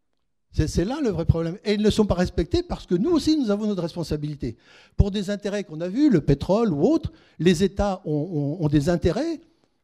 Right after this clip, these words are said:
ou des intérêts qui ne sont pas forcément les nôtres, en tout cas en tant que citoyens de base qui assurons, euh, dire la sécurité normale.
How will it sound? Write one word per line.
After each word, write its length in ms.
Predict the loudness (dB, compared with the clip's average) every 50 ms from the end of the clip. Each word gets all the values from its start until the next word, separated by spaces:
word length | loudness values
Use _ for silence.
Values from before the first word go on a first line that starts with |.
| _ _ -10
ou 80 | -8 -4
des 220 | -2 -2 0 0
intérêts 320 | -2 0 0 0 0 0
qui 100 | -4 -4
ne 60 | -8 -10
sont 80 | -10
pas 160 | -6 -6 -6
forcément 420 | -6 -6 -8 -6 -6 -4 -4 -2 -2
les 140 | -2 -2 0
nôtres, 280 | -2 -2 -2 -4 -6
en 60 | -8
tout 100 | -8 -8
cas 120 | -8 -6 -8
en 60 | -6
tant 120 | -6 -6
que 80 | -8 -4
citoyens 640 | -4 -4 -2 0 2 2 4 4 2 2 0 -2 -4 -6 _ -20 _ 6
de 100 | 6 6
base 380 | 6 6 2 2 0 0 -2
qui 100 | -4 -4
assurons, 480 | -4 -4 -4 -6 -4 -4 -4 -4 -4 -6
euh, 120 | -6 -8
dire 240 | -8 -6 -6 -4 -4
la 80 | -4 -4
sécurité 580 | -4 -4 -6 -6 -6 -8 -8 -8 -4 -4 -4
normale. 480 | -2 -2 -4 -4 -4 -4 -4 -4 -4